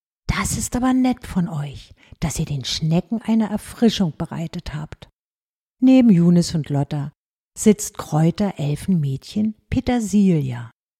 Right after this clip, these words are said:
Die Kräuterelfen kennst du bestimmt schon aus der Folge. Eine zauberhafte Gartenparty. "Hallo Petersilia", freuen sich die Kinder über das knapp fingerlange Wesen mit den spitzen Ohren und dem zarten Gesichtchen.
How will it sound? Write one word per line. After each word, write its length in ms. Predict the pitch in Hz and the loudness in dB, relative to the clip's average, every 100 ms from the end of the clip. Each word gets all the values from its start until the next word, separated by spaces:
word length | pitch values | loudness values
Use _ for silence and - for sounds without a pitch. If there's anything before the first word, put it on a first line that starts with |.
| _ _ _ _ _ _ _ | _ _ _ _ _ _ _
Die 100 | 311 | 4
Kräuterelfen 760 | 311 - 156 165 - 147 - 147 | 4 4 2 2 0 -2 -4 -6
kennst 400 | - 147 156 - | -6 -4 -4 -2
du 60 | |
bestimmt 420 | 165 156 - 165 151 | -4 -4 -2 -2 0
schon 160 | 165 | -4
aus 160 | 131 - | -4 -2
der 140 | 160 | -2
Folge. 500 | - 156 151 147 147 - _ _ _ - | -2 0 0 0 -6 -10 _ _ _ -16
Eine 200 | 123 131 | -12 -8
zauberhafte 720 | - - 170 170 147 143 - | -6 0 2 4 2 -4 -8
Gartenparty. 880 | - 135 131 139 - 123 - 156 139 _ _ _ - - - | -8 -8 -10 -10 -10 -10 -12 -12 -14 _ _ _ -20 -18 -4
"Hallo 320 | 254 294 294 | 0 2 2
Petersilia", 960 | 226 277 277 226 262 311 294 202 143 - | 2 2 4 4 6 6 6 2 0 -6
freuen 320 | _ - 156 147 | _ -2 0 0
sich 180 | 143 - | -4 -8
die 100 | 170 | -10
Kinder 500 | - 151 143 139 147 - | -2 -2 -2 -4 -8 -8
über 140 | 135 | -10
das 220 | - - | -8 -12
knapp 440 | - 170 170 - - _ _ - | -4 0 0 0 -10 _ _ -8
fingerlange 760 | - 165 170 143 131 131 127 | 0 2 2 0 -4 -6 -6
Wesen 560 | 131 151 170 185 233 226 _ _ _ - | -4 0 2 2 0 -2 _ _ _ -4
mit 140 | 160 | -2
den 140 | 147 | -2
spitzen 560 | 131 - 151 - - 185 | -6 -6 -8 -8 -8 -8
Ohren 580 | - 175 170 165 220 240 - _ _ | -2 2 2 2 0 -2 -6 _ _
und 140 | 135 - | -10 -8
dem 200 | 120 - | -10 -10
zarten 580 | - 165 165 170 - 170 | -6 -2 0 0 0 -2
Gesichtchen. 760 | 165 143 135 - - 139 127 | -2 -4 -6 -10 -12 -10 -10